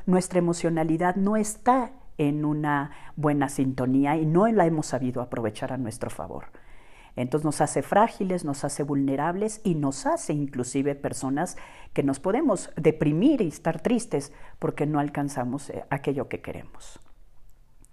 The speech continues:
El, voy a estar compartiendo una serie de podcast a través de, de, este, de mis redes. No dudes en, en seguirme, soy Tere Cantú,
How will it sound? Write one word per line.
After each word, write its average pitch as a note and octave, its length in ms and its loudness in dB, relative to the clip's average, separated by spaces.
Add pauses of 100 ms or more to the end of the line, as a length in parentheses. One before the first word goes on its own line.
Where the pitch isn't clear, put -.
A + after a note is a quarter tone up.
(720)
El, G3 640 6 (120)
voy C4 180 12
a D4+ 40 12
estar B3+ 300 12
compartiendo A3 760 8
una F3+ 220 6
serie F#3+ 260 4
de D3 100 8
podcast - 800 2 (580)
a C#3+ 160 0
través D#3 480 4
de, C#3 420 4 (160)
de, C#3+ 260 2
este, C3 460 -2
de D#3 100 0
mis D#3+ 240 4
redes. F3 600 8 (440)
No D#3+ 540 4
dudes E3 400 2
en, C3 320 -2 (160)
en C3+ 220 0
seguirme, E3+ 500 4
soy D3 240 2
Tere C3 300 0
Cantú, G#3+ 540 2